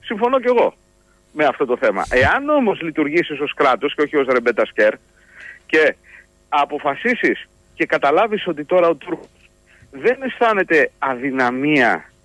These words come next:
λόγω του πολέμου της Ουκρανίας, θα ίσα ίσα αισθάνεται ότι μπορεί με τη δύναμη των όπλων να αλλάξει τα σύνορα. Εάν το αντιληφθείς αυτό και αντιδράσεις, προφανώς θα έχουμε, θα έχουμε κρίση. Ή θα έχουμε μια κατάσταση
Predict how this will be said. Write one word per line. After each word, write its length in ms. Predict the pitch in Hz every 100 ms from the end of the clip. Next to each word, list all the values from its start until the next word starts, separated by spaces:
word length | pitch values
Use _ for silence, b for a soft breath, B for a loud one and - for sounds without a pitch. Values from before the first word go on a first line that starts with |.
| _ -
λόγω 340 | 135 143 123
του 120 | 117
πολέμου 380 | 107 117 117 117
της 120 | 110
Ουκρανίας, 480 | - 117 113 117 104 -
θα 100 | 123
ίσα 240 | 143 156
ίσα 180 | 156 160
αισθάνεται 380 | - 160 156 143
ότι 160 | 131
μπορεί 320 | 127 127 165
με 140 | 160 147
τη 140 | 175
δύναμη 360 | 135 160 139 123
των 200 | 127 123
όπλων 400 | 139 139 113 95 _ b b b _
να 180 | 135 127
αλλάξει 400 | 120 143 - -
τα 100 | 123 -
σύνορα. 420 | 123 104 90 90 _ -
Εάν 280 | 123 190
το 100 | 190
αντιληφθείς 640 | 202 143 135 113 - 180 -
αυτό 380 | 156 - 104 90 _ _ _ _ _
και 120 | -
αντιδράσεις, 640 | 131 113 110 113 110 196 -
προφανώς 380 | 196 143 175
θα 80 | 175
έχουμε, 220 | 180 233 240 - 226
θα 80 | 147
έχουμε 200 | 208 240
κρίση. 380 | 240 - - - B B B B
Ή 320 | - 170 262 285 _ _ _ _ _ _ _ _ -
θα 120 | 156
έχουμε 360 | 214 226 196
μια 160 | 185 190
κατάσταση 400 | 165 170 214